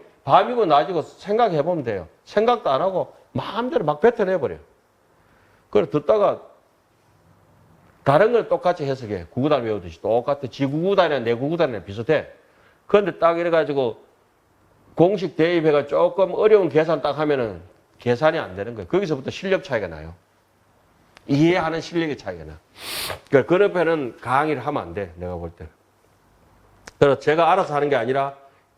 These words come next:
있는 것만 하면 돼요. 여기 있는 거, 그죠? 제 여기 지어낸 건 별로 없어요. 여기 있는 것만 이해시킨다고 거품 물고 하는 거예요. 자,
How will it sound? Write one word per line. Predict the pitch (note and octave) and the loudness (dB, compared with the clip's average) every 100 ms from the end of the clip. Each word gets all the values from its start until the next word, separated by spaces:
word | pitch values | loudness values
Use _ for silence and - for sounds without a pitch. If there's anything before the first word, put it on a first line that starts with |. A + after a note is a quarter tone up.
| - | -2
있는 | D3 D#3+ F#3+ A3 B3 | 2 4 6 4 4
것만 | G#3+ G#3+ G#3+ | 2 2 0
하면 | D#3 C3 | 0 -4
돼요. | F#2+ F2 D2+ _ | -4 -8 -12 _
여기 | C#3 E3 D3 | 2 2 2
있는 | C3+ D3+ | 2 2
거, | C#3 | 2
그죠? | B2+ D#3+ F#3 - - _ _ _ _ _ | 2 2 2 -4 -18 _ _ _ _ _
제 | - D#3+ E3+ | 0 4 6
여기 | G#3+ G#3+ | 6 4
지어낸 | - A3 G3+ | -2 2 2
건 | F3 C#3+ | 2 2
별로 | D3+ E3 | 2 2
없어요. | A#2 D3 C#3+ B2+ D#3+ - _ _ _ - | 2 2 2 2 -4 -10 _ _ _ -2
여기 | E3 D#3 | 0 2
있는 | D3+ F#3 A#3 | 4 4 6
것만 | A3 G3 D#3 | 6 4 2
이해시킨다고 | D3+ E3+ D3+ C#3+ C3+ B2+ A#2+ - | 0 -2 -2 -4 0 0 0 0
거품 | D3 D3 | 0 0
물고 | C3 B2 | -2 0
하는 | A#2 A#2 | 0 -2
거예요. | A2+ G#2+ C#3+ F#3 - _ _ _ _ - _ _ _ _ _ _ _ - _ _ | -2 0 0 -2 -10 _ _ _ _ -20 _ _ _ _ _ _ _ -20 _ _
자, | - G#2 B2 D#3 | 0 2 2 -2